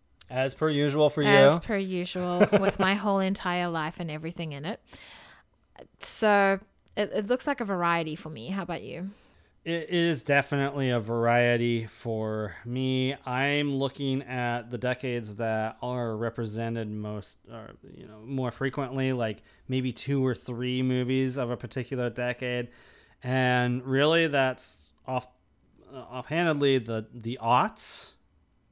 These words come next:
Speaker 1: interestingly enough, are represented about three different times. And I think it's sporadic from there. I don't even think there's two nineties films or two eighties films per se.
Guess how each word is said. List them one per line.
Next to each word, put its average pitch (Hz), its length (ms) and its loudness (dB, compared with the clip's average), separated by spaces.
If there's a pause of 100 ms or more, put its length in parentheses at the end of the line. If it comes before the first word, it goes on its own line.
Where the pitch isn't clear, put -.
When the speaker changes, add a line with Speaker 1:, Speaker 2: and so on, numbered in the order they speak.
(120)
Speaker 1:
interestingly 147 640 0
enough, 170 640 0 (680)
are 135 280 2
represented 135 760 0
about 110 380 -4
three 135 400 -4
different 156 380 -2
times. 139 840 0
And 123 1400 -2 (760)
I 143 100 -2
think 165 200 -2
it's 170 120 -4
sporadic 139 600 2
from 120 280 -2
there. 110 400 -2
I 113 80 -2
don't 143 120 2
even 143 200 0
think 135 300 -6
there's 120 420 -4 (360)
two 135 260 -2
nineties 123 560 -2
films 123 340 -4
or 110 100 -8
two 120 640 -2
eighties 110 600 -6
films 110 380 -6
per 107 260 -10
se. 110 540 -6